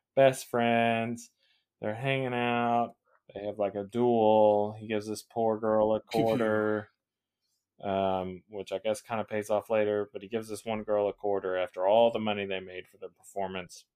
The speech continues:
Speaker 2: Yeah, they made a buttload of money. <laughs>
Speaker 1: They're hanging out, and all of a sudden this Doctor Robotnik and his one-tooth
Speaker 2: <laughs>
Speaker 1: security guard come to get this robot,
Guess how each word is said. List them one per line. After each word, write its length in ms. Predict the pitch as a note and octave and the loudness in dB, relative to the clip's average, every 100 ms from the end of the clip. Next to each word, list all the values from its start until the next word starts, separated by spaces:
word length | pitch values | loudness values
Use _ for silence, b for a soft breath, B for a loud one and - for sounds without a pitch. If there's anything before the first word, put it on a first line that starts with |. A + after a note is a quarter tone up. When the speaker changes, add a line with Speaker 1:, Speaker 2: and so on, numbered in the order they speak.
| - | -10
Speaker 2:
Yeah, 160 | A#2+ | -4
they 100 | A#2+ | 0
made 160 | C#3 C3+ | 0 0
a 60 | |
buttload 520 | A2+ A2 C3 A#2+ A#2 G#2+ | 0 0 0 0 -2 -2
of 40 | |
money. 440 | A2 A2 - G#2+ F#2 b b | -4 -6 -6 -10 -12 b b
<laughs> 300 | b b _ | b b _
Speaker 1:
They're 140 | A#2+ A2+ | 0 0
hanging 320 | C3 B2 A2 | 0 0 0
out, 400 | A2 A2 A2+ - _ | 2 4 2 0 _
and 380 | G2 G2 F#2+ F#2+ | -6 -4 -2 -2
all 160 | F#2+ | 0
of 60 | A#2+ | 0
a 40 | |
sudden 340 | A#2 A2+ G#2 G2 | -2 -2 -2 -2
this 440 | F#2+ - - - _ _ _ _ _ _ _ _ _ _ _ _ _ _ _ _ _ - A#2+ | -6 -6 -12 -14 _ _ _ _ _ _ _ _ _ _ _ _ _ _ _ _ _ -18 4
Doctor 340 | A2+ A#2 C3+ | 6 6 2
Robotnik 680 | A2+ A2 A2 A2+ A2 A2 G#2+ | 0 4 6 6 4 -2 -2
and 160 | F#2+ G2 | -6 -4
his 360 | G#2 - - _ _ | -8 -8 -16 _ _
one-tooth 600 | G#2+ G#2+ A2+ A#2 C3 A#2+ - - C#3+ E3 | -4 0 0 0 0 0 -2 -10 -6 -4
Speaker 2:
<laughs> 360 | - - - | -4 -6 -10
Speaker 1:
security 440 | - G#2 C3 B2 G#2+ | -10 -2 2 2 2
guard 360 | G2 F#2+ F#2+ | 4 4 2
come 280 | - A#2 A#2 | 0 0 0
to 60 | G#2+ | -4
get 260 | A2+ G#2+ - | -4 -4 -2
this 340 | G2+ G2 - | -2 -4 -4
robot, 500 | A#2 D#3+ A#2 D#2+ - | 4 4 6 2 0